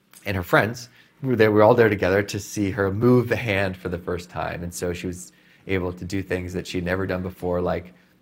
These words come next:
curl her hair, and tie her shoe. She tied her shoe for the first time, like, right after she started to l-, learn how to use the hand. I couldn't,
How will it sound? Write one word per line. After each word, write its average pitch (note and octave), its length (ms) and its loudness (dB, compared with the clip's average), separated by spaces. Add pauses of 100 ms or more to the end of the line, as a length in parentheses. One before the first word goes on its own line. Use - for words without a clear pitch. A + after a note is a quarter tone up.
(140)
curl F#2+ 280 -2
her F#2 100 0
hair, E2+ 400 -4 (460)
and - 140 -8
tie A#2 200 2
her A#2 100 4
shoe. A2 340 0
She A#2+ 180 -6
tied A2+ 300 0
her A#2 80 0
shoe A#2 320 -4
for A#2 120 -8
the G#2 80 -2
first G#2 300 -4
time, G#2 420 -2 (200)
like, G2 260 0 (140)
right A#2 260 2
after A2 340 2
she - 200 -4
started G2+ 320 0
to F#2+ 80 -6
l-, F#2+ 180 -6
learn G2 240 -2
how G2 140 -4
to F#2+ 60 -2
use F#2 200 -4
the F#2 60 -12
hand. F2+ 320 -8
I G2+ 60 -4
couldn't, - 320 -10